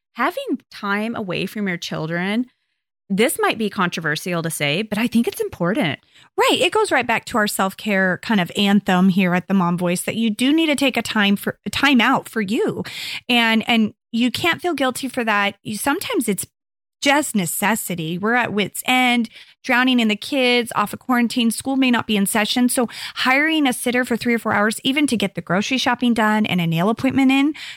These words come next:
Speaker 2: good for you. Or a Friday night with a date night.
Speaker 1: Absolutely.
Speaker 2: We know that every mom listening is coming from a different place or a different need. And that might be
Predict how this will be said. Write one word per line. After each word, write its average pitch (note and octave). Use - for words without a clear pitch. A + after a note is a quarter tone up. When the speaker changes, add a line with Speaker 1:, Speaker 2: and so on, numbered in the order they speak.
Speaker 2:
good D4
for -
you. E4+
Or F4+
a C4
Friday A#3+
night A#3+
with C4+
a C#4+
date E4+
night. D#3+
Speaker 1:
Absolutely. D#3
Speaker 2:
We C#4+
know D4
that E4+
every A3+
mom A#3
listening G#3+
is G#3+
coming G#3+
from G#3
a F#3
different G3
place F3+
or G3
a F3+
different F3+
need. F3
And G#3
that A#3+
might A3+
be A#3